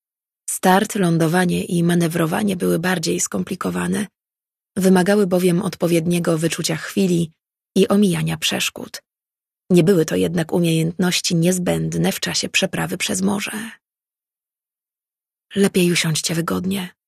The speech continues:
Byle nie za wygodnie, żebyście się nie zsunęły, gdy zaśniecie”. Odwrócił się ku nim i dostrzegł, że patrzą na niego z obawą w oczach.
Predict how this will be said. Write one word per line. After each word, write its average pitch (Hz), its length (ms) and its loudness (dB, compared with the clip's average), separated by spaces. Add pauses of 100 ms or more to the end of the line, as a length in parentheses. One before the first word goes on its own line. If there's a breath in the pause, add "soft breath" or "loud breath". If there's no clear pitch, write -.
(520)
Byle 170 240 6
nie 165 220 4
za 170 180 2
wygodnie, 165 520 0
żebyście 160 360 0
się 180 140 0
nie 165 140 0
zsunęły, 190 500 0
gdy 160 200 -2
zaśniecie”. - 680 -6 (880)
Odwrócił 165 520 2
się 170 160 -2
ku 180 140 -4
nim 202 320 2 (500)
i 185 120 4
dostrzegł, 190 600 2
że 160 180 2
patrzą 196 460 -2
na 170 100 0
niego 160 320 0
z 160 60 -4
obawą 170 520 -4
w 175 80 -8
oczach. 196 560 -10